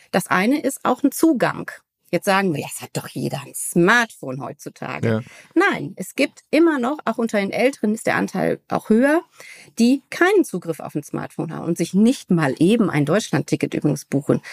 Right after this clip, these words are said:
Speaker 1: Das heißt, Digitalisierung kann dem auch total im Wege stehen. Am Fahrkartenautomat kann ich's nicht ziehen, da muss ich schon hingehen. Dann habe ich eine Abo-Funktion, die, ähm, vielleicht praktisch ist, aber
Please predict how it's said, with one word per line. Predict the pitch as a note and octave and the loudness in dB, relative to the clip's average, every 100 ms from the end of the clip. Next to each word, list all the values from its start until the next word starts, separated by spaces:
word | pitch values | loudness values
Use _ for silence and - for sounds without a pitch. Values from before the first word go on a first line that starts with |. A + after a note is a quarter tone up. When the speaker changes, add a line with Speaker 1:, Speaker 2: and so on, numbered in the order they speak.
| - - | -8 -2
Speaker 1:
Das | D#3+ - | -2 2
heißt, | F3+ A#3+ - | 2 2 0
Digitalisierung | F#3+ G3 - D#3+ D#3 F3 D4+ D#4 G3 | 0 0 -2 -2 0 4 4 2 -2
kann | - F3+ | 0 2
dem | F#3 A3 | 2 2
auch | - - | 0 -2
total | G3+ - G#3+ A3+ | -6 -2 2 4
im | G#3 | 4
Wege | A#3+ D4+ | 4 2
stehen. | - - - - - - | -2 -2 -2 -2 -2 0
Am | G#3+ | 2
Fahrkartenautomat | C#4+ C#4 B3+ - E3+ G3 F3 - | 2 0 -2 0 0 2 0 0
kann | D3+ | -4
ich's | D3 - | -4 -4
nicht | D3+ - | -8 -2
ziehen, | E3 | 0
da | F3 | 2
muss | G3+ A3 | 2 0
ich | G#3 | 0
schon | - F3+ F#3 - - | 2 2 2 -6 -10
hingehen. | - B3 C#4 A#3+ B3+ D4 | 2 4 4 2 2 2
Dann | F#3+ A3 A#3 _ - | 2 2 0 _ -2
habe | G3+ | 0
ich | - | 0
eine | - E3+ - | 2 2 2
Abo-Funktion, | G3 B3 B3+ - C4+ - - B3+ C4+ E4 B4 _ _ _ _ _ _ _ _ _ _ - | 4 4 2 2 0 0 0 2 4 2 0 _ _ _ _ _ _ _ _ _ _ 2
die, | A#3 A#3+ A#3 A#3+ - | 4 6 4 2 4
ähm, | G#3+ G#3 G#3 G#3+ G#3 G#3 _ _ _ - | 4 4 2 0 -2 -4 _ _ _ -4
vielleicht | - G3+ F#3 - | 0 2 0 -2
praktisch | - F4 - A#3+ | -2 -2 0 -2
ist, | - A#3+ - | -2 -4 -2
aber | F#3+ F#3+ | 0 0